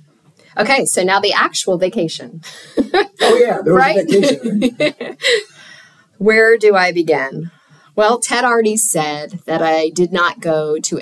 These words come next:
Speaker 1: any of the same bookstores or library locations. I did go to some of the same towns, but there was different things to explore in each of them. So I think I'm gonna try to do it in the order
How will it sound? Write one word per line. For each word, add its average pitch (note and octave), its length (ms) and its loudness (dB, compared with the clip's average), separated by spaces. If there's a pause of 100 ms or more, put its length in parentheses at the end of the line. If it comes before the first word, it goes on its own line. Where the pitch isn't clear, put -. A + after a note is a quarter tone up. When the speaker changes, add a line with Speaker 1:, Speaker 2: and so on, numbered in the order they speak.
Speaker 1:
any D#3+ 280 -8
of D3+ 120 -12
the D3+ 80 -6
same D3 680 -6 (100)
bookstores C#3+ 800 -6
or C#3+ 120 -8
library C3+ 460 -8
locations. - 800 -8 (120)
I F3+ 100 0
did C4+ 240 -2
go F4 140 2
to B3 180 -4
some G3 220 -2
of F3 100 -4
the E3+ 60 -4
same D3 400 -4
towns, - 840 -10 (420)
but F3 220 0
there F3+ 160 -2
was E3+ 440 0
different F#3+ 580 -4
things D#3 540 -4
to D3 380 -6
explore C#3+ 720 -2
in C#3+ 360 -6
each C3 220 -10
of - 140 -10
them. - 300 -14 (500)
So - 160 0
I F3 80 2
think F4+ 200 4
I'm A4+ 60 0
gonna C4+ 140 2
try G#3+ 540 0
to G#3+ 140 2
do F3+ 240 -2
it E3+ 320 0
in E3+ 220 -2
the D#3+ 200 -2
order D#3+ 680 -2